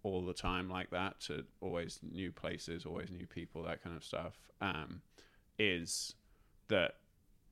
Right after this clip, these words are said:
the people are, like, the most important thing. Like, no matter how much you enjoy doing something, how much money you're making, how crazy the experiences are,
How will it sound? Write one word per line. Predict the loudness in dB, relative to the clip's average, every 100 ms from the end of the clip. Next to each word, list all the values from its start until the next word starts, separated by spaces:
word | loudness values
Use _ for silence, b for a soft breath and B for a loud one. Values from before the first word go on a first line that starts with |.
| -20 -20 -12 -2
the | 0
people | 2 2 4 6
are, | 6 4 -4
like, | 0 2 2
the | 0
most | 0 0 -2 -8 -4
important | -4 2 2 2 -2
thing. | -4 -2 2
Like, | 2 4
no | 4
matter | 4 6 4 2 -8 -14 -16 -12 -12 -8
how | 2 4
much | 4 2 0
you | 0
enjoy | 0 0 2 2 2
doing | 0 -2 -2
something, | -2 -2 -2 -4 -4 -6 -10 b b
how | 0 0
much | 0 0
money | 0 0 2
you're | 2
making, | 2 0 -2 -4 -4 -4 -8 -4
how | -2 0 -2
crazy | -2 0 0 0 -2 -4 -6
the | -2
experiences | -2 -2 0 2 2 -2 -2 0
are, | 4 4 2